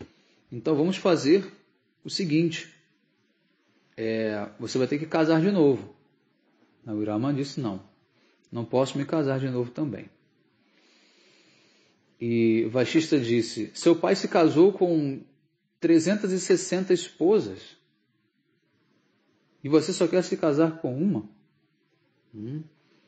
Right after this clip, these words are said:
Existem tantas moças tão belas e qualificadas neste mundo querendo se casar com você? Por que você não se casa? Não fique sozinho,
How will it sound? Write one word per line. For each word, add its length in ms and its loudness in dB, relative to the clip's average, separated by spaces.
Existem 300 0
tantas 400 4
moças 420 0
tão 220 -2
belas 460 2
e 40 -6
qualificadas 600 -2
neste 300 -8
mundo 480 -4
querendo 380 2
se 140 -8
casar 440 -2
com 140 -4
você? 480 -4
Por 140 -20
que 80 -4
você 220 0
não 120 2
se 140 -2
casa? 420 -6
Não 140 -2
fique 480 -4
sozinho, 760 0